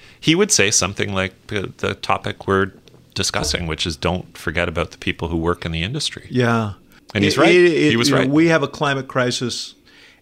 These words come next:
Speaker 2: and I feel that sense of urgency, uh, but it is also the remedial efforts
Speaker 1: Mm-hmm.
Speaker 2: for this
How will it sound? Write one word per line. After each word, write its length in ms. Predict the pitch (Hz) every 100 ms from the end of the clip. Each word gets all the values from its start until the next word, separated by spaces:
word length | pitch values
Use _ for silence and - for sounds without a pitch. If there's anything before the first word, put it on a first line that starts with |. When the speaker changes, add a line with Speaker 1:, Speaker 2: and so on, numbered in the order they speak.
| _
Speaker 2:
and 540 | 131 120 117 117 117 - _ -
I 100 | 120
feel 240 | - 139
that 160 | 127 120
sense 220 | 131 120
of 100 | 113
urgency, 800 | 120 107 120 113 - 120 117 - - - - _
uh, 120 | -
but 400 | 127 98 135 135 -
it 140 | 139
is 280 | 151 139 - -
also 640 | 139 156 - 143 120 117 -
the 160 | - 120
remedial 840 | 117 117 135 160 156 139 127 120 -
efforts 600 | 135 135 117 110 - -
Speaker 1:
Mm-hmm. 220 | 87 78
Speaker 2:
for 260 | 78 139 131
this 420 | 107 107 117 -